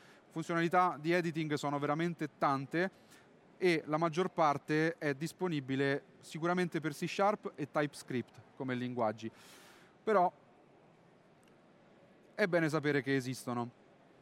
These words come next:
Sicuramente una delle, delle più importanti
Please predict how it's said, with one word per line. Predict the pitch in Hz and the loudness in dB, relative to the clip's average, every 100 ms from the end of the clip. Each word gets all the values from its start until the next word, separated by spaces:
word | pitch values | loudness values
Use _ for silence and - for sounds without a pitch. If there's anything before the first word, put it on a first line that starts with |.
| - - - - - - - - | -20 -20 -20 -20 -20 -20 -20 -20
Sicuramente | - - 160 190 202 165 | -16 -4 0 2 2 0
una | 151 180 151 | 0 2 2
delle, | 151 143 135 127 123 - - - | 2 4 2 2 -2 -8 -20 -14
delle | 156 156 | -4 -2
più | 160 202 | -2 -2
importanti | 220 262 254 156 131 131 170 190 | -2 -2 0 0 0 -2 -4 -4